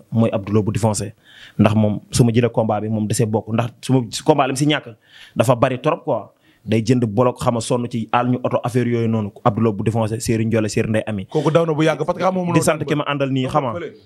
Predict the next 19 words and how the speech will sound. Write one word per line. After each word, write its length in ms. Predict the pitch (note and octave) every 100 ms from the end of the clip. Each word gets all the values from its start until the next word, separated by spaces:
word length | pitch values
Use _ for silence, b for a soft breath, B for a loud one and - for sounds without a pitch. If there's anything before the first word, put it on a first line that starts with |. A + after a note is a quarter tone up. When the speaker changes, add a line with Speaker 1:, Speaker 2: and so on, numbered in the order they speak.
| _
Speaker 1:
mooy 320 | A2 C3 C3+ B2+ -
ku 60 | C3+
ci 80 |
mel 120 | C3 B2
ni 80 |
Lat 180 | B2+ A#2+
V 120 | G#2 B2
I 80 | A#2+
P 160 | B2
mi 100 | A#2+
ma 100 | A#2 A#2
àndal, 300 | A2+ A2+ -
ku 80 | B2+
ci 80 |
mel 120 | B2 A2+
ni 40 |
samay 200 | B2 A#2
xarit, 200 | A#2+ A2+
xam 160 | -